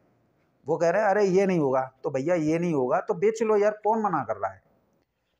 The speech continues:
अगर कोई आपके छः सौ लगा रहा है तो दे दो, मु-, मुझ पे क्या फ़र्क पड़ता है, क्योंकि आलू तो तुम्हारा ही है। मैं तो एक कोशिश कर रहा हूँ कि आपका आलू साढ़े सात सौ रुपये से कट्टे से ऊपर बिके। और जो तुम्हारे अंदर नकारात्मकता का भाव कोल्ड मालिकों और व्यापारियों ने बना रखा है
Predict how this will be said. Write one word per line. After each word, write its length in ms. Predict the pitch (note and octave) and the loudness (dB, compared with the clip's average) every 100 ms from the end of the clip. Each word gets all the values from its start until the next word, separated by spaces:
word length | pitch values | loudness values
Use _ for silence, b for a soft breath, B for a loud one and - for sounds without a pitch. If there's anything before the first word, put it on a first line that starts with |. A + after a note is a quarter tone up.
| _ _ | _ _
अगर 220 | B2+ E3 | -2 -2
कोई 200 | E3+ F3 | 0 0
आपके 300 | F#3+ D#3 G3+ | 0 -2 -4
छः 260 | G3 D3+ A#2+ | -6 -4 -4
सौ 120 | E3 | -2
लगा 220 | F#3 F#3 | 0 2
रहा 100 | F#3+ | 2
है 60 | G3+ | 0
तो 100 | F3 | -2
दे 140 | D#3 | 0
दो, 100 | F#3+ | 0
मु-, 180 | G#3 E3 - B2 | 0 -4 -8 -8
मुझ 220 | C#3 E3 | -6 -4
पे 120 | A3+ | -2
क्या 160 | A#3+ G#3+ | 0 -2
फ़र्क 260 | F3 D#3+ - | -2 -4 -4
पड़ता 240 | B2+ A2 | -4 -2
है, 60 | G#2+ | -4
क्योंकि 220 | D3 D#3 | -4 -2
आलू 240 | D#3+ D3 | -2 0
तो 100 | F3 | -2
तुम्हारा 280 | F3+ F3 F#3 | -4 -2 -2
ही 100 | F3+ | 0
है। 200 | F#3 F3+ _ _ C3 | -2 -4 _ _ -6
मैं 160 | C#3 | -6
तो 140 | C#3+ E3+ | -2 0
एक 200 | F#3+ F3+ _ | 0 -2 _
कोशिश 380 | D3+ D3+ G#3 G3 | -4 -2 -4 -4
कर 160 | E3+ C3 | -2 0
रहा 220 | C3 C#3 | 0 0
हूँ 180 | D3+ F3+ | -2 -2
कि 80 | F#3 | 0
आपका 340 | D3 - D3+ | 0 -2 0
आलू 460 | C3 C3 F3+ A3+ A3+ | 0 0 -2 -4 -10
साढ़े 400 | - - B2+ D3+ | -8 -2 0 -2
सात 280 | - C3+ C3 | -2 -4 -4
सौ 180 | - C#3+ | -4 -6
रुपये 200 | C#3 C#3 | -4 -6
से 180 | - G3+ - | -6 -10 -6
कट्टे 320 | D3+ - D#3 | -8 -4 -4
से 100 | F3 | -2
ऊपर 300 | G#3+ F3+ G#3+ | -4 0 0
बिके। 260 | F3+ C3+ A2+ _ _ _ _ _ _ _ _ _ _ _ - | 2 -2 -6 _ _ _ _ _ _ _ _ _ _ _ 0
और 180 | G3 E3 | 0 2
जो 160 | G3+ | 0
तुम्हारे 340 | G#3 F#3 F#3+ G3+ | 0 0 2 2
अंदर 340 | F#3 F#3 G3 | 2 2 2
नकारात्मकता 960 | E3+ E3 F3 F3+ F3+ F3+ F3+ - F#3+ F3+ | 2 0 2 2 2 -2 -6 -2 0 2
का 160 | F#3 | 2
भाव 240 | C3+ D#3 E3+ | 2 0 0
कोल्ड 280 | E3+ E3+ | 0 0
मालिकों 320 | E3 D#3+ D#3+ E3 | 2 0 0 0
और 80 | |
व्यापारियों 460 | D3 D#3 D#3+ D#3 E3 | 2 2 2 2 2
ने 120 | D#3+ | -2
बना 320 | C3 C3+ D3+ | -2 -2 0
रखा 300 | D3+ D3 D3 | 0 0 -2
है 180 | C#3+ B2+ | 0 -2